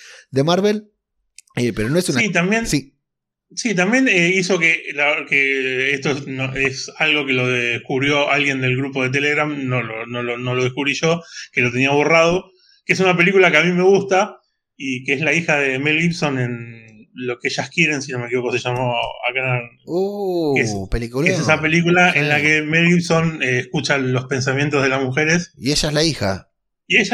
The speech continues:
Speaker 2: la hija, y cuando la vi dije, "Ah, mirá", era,
Speaker 1: Claro.
Speaker 2: o sea, claro, no, no, no la tenía, claro, pasa, obviamente una película de no
Speaker 1: Hace
Speaker 2: sé
Speaker 1: mil
Speaker 2: cuántos
Speaker 1: años,
Speaker 2: años
Speaker 1: claro,
Speaker 2: atrás,
Speaker 1: sí, Mel Gibson era,
Speaker 2: está
Speaker 1: era buena
Speaker 2: jovencita.
Speaker 1: onda todavía, Mel Gibson.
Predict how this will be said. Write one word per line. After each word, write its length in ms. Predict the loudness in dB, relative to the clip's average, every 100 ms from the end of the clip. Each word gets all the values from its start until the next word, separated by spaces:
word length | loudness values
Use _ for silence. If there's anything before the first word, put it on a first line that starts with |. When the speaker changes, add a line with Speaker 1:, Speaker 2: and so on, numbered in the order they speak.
| 2
Speaker 2:
la 100 | 4
hija, 340 | 4 2 2
y 380 | 0 2 2 2
cuando 240 | 2 4 4
la 80 |
vi 100 | 4
dije, 200 | 2 0 -2
"Ah, 200 | -2 -2
mirá", 380 | 0 2 2 2
era, 280 | 2 2 0
Speaker 1:
Claro. 200 | -2 -4
Speaker 2:
o 20 |
sea, 240 | -2 -2 0
claro, 320 | 4 4 2 0
no, 140 | -2
no, 120 | 0
no 120 | 2 2
la 140 | 2
tenía, 260 | 2 2 2
claro, 200 | 2 2
pasa, 340 | 0 0 -2 -8
obviamente 400 | -4 -2 0 0
una 220 | 0 -2
película 320 | 0 2 2
de 280 | 2 -2 -4
no 60 | -6
Speaker 1:
Hace 180 | -6 -2
Speaker 2:
sé 80 |
Speaker 1:
mil 80 | 0
Speaker 2:
cuántos 320 | 0 -2 -4
Speaker 1:
años, 160 | -2 0
Speaker 2:
años 160 | -2 0
Speaker 1:
claro, 160 | 0
Speaker 2:
atrás, 120 | -2 -4
Speaker 1:
sí, 120 | -8
Mel 160 | -4
Gibson 320 | -4 -2 -4 -2
era, 140 | 0
Speaker 2:
está 180 | 0 0
Speaker 1:
era 120 | 2
buena 200 | 2 2
Speaker 2:
jovencita. 200 | 2 0
Speaker 1:
onda 140 | -2 -2
todavía, 340 | -2 -2 -2
Mel 160 | -4 -6
Gibson. 400 | -6 -8 -14